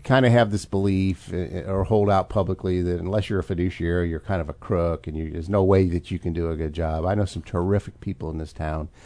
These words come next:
that are registered representatives that don't, uh, technically,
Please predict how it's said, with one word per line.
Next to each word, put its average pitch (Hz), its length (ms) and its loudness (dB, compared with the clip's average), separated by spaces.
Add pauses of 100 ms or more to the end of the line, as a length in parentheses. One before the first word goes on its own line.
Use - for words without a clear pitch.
(220)
that 92 120 0
are 80 80 0
registered 80 440 -2
representatives 76 880 -4
that - 220 -4
don't, 139 280 6 (480)
uh, 98 220 4 (800)
technically, 123 720 2